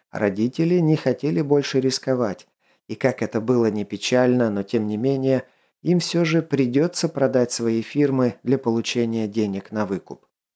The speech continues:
Они как раз совещались, кому лучше продать их фирмы, когда раздался вызов гиперсвязи. На развернувшемся в воздухе голоэкране показались их дети.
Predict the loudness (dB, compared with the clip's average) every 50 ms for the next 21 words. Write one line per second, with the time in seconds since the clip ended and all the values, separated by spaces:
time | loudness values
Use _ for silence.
0 | _ _ _ _ _ _ _ _ _ _ _ _ _ _ -2 0 0 0 2 0
1 | -2 -2 2 2 2 2 2 0 0 0 0 0 0 0 0 0 2 2 4 4
2 | 2 2 0 -4 -4 -2 0 2 4 4 4 2 2 -2 -4 -2 0 0 2 2
3 | 2 2 2 0 -2 -4 -2 0 0 0 0 0 -2 -4 -6 -6 _ _ _ _
4 | _ _ _ -6 -2 0 2 2 2 0 -2 0 0 0 0 0 0 -2 -4 -2
5 | -2 -2 -2 -2 -2 -4 -4 -4 -6 -6 -6 -6 -6 -6 -2 -2 0 0 0 -2
6 | -6 -8 -12 -16 _ _ _ _ _ _ _ _ _ _ _ _ _ _ _ _
7 | _ _ -4 0 2 4 4 4 4 4 2 4 4 2 2 0 0 0 -2 -2
8 | 0 0 0 0 0 0 0 2 2 2 0 -2 -4 -6 -4 -2 -2 -2 0 0
9 | 2 2 4 4 4 2 2 0 0 0 2 2 2 2 2 0 -2 -2 0 0
10 | 0 2 2 2 2 2 0 0 -2 -2 0 0 0 0 -2 0 2 2 2 2
11 | -2 -4 -6 -6